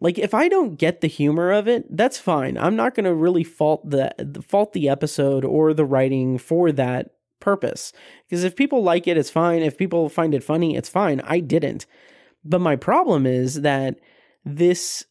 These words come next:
this scene is taking up so much real estate in the runtime that it becomes a real problem because the episode as a whole is so undercooked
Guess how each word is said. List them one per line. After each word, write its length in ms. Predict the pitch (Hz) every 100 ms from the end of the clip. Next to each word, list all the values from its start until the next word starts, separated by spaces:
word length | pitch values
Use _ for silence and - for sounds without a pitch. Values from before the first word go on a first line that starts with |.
| _ _ _ _ _ _ _ -
this 460 | 156 147 165 226 277
scene 720 | - - 220 320 175 131 127 -
is 280 | 160 165 -
taking 500 | - 240 233 226 185
up 300 | 170 131 -
so 560 | - - - 170 226 240
much 360 | 185 180 -
real 360 | 135 135 151 170
estate 400 | 160 - 139 135
in 160 | 147 147
the 100 | 131
runtime 680 | 127 139 170 202 220 247 285 _ - - _ _ _ _ _ _
that 600 | 160 175 175 165 - - _ _ _ _ _ _ -
it 140 | 185
becomes 420 | 185 - 208 208
a 80 | 185
real 300 | 156 175 165
problem 500 | 160 156 151 139 131
because 360 | 135 151 190 160
the 180 | 170 175
episode 420 | 175 - 196 165
as 100 | 139
a 60 |
whole 360 | 131 156 147 120
is 160 | 131 -
so 420 | - 175 226 262
undercooked 880 | - 202 190 156 - 160 - -